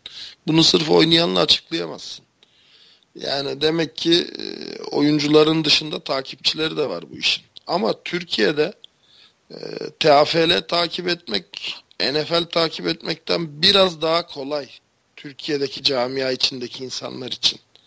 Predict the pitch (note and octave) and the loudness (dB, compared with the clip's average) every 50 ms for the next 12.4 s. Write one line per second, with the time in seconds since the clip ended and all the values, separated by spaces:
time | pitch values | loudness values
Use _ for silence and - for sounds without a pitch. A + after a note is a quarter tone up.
0 | _ _ _ _ _ _ - _ _ _ _ _ _ _ _ _ _ - - F2 | _ _ _ _ _ _ -20 _ _ _ _ _ _ _ _ _ _ 0 2 4
1 | D#2 B2+ D#3 D#3+ E3 D#3 E3+ F3 E3+ E3+ - F3 E3+ E3 E3 - F3 E3 E3 E3 | 4 6 6 4 4 4 2 2 0 0 0 0 0 0 0 -4 -6 -6 -6 -6
2 | _ - F3 E3+ E3 - - E3 E3 E3 D#3+ E3 E3 D3+ D#3 D#3+ D#3 - - D3 | _ -8 -8 -2 -2 -2 -2 -2 -6 -6 -4 -6 -6 -4 -6 -8 -8 -10 -16 -20
3 | - - - - - - D#3+ D#3 D3 C#3 B2+ A2+ A#2 A#2 A#2 A2+ G2+ G2+ G#2+ A2 | -18 -14 -14 -14 -6 -2 0 0 0 -2 -4 -6 -8 -8 -8 -8 -8 -8 -8 -10
4 | A#2+ B2+ C#3+ - _ _ _ _ _ _ - - - - - - - D#3 D#3+ E3 | -12 -12 -16 -18 _ _ _ _ _ _ -20 -20 -20 -20 -20 -14 0 4 4 6
5 | F3 F3 D#3+ - - - - _ - D3 E3+ F#3+ - - F#3 F3 F3 F#3 F3+ F3 | 6 6 4 2 -2 -8 -10 _ 0 0 0 0 0 0 -2 0 0 0 -2 -2
6 | - - - F3 E3+ F3 - - E3 D3 C3+ B2+ B2 A#2 A#2 A#2+ A#2 A#2 A#2 A2+ | -4 -4 -4 -4 -4 -4 -6 -2 -2 -2 -2 -2 -8 -10 -10 -10 -10 -10 -10 -10
7 | - A#2+ B2 B2+ B2 B2 B2 B2 - C3+ C3+ - _ - - D#3 D3+ C#3+ C3+ - | -10 -10 -8 -6 -4 -4 -4 -4 -2 -4 -4 -4 _ -4 -2 0 0 0 -2 -2
8 | - C#3 B2+ A#2 - C#3 C3+ C3 C3+ - - C3 B2+ - - C#3 C3+ B2 A#2 A#2+ | -2 -4 -4 -4 -4 -4 -4 -4 -4 -4 -8 -10 -2 0 0 0 0 -6 -4 -2
9 | D3 D3+ D3+ D#3 D#3 D#3 - - D#3 D3 D3 D3 C#3 C#3 D3+ D3 D3 - - D3 | 0 2 2 2 2 0 0 0 4 6 6 4 6 4 2 2 2 0 -2 0
10 | D3+ D3+ D3 C#3 D3+ C#3+ C#3 - - - C#3+ C3 - - - D3 D3 C#3+ C#3 C#3+ | 0 -2 2 4 4 4 4 2 -2 -4 -6 -6 -4 -4 -2 0 0 0 4 6
11 | D3+ D#3 D#3 D#3+ - - - - - - - - - - _ _ - F3 - - | 6 6 4 2 -2 -10 -20 -20 -20 -20 -20 -20 -20 -20 _ _ -4 0 0 0
12 | - - E3 D#3 D3+ C#3+ C#3 - | 2 4 6 6 6 6 4 -2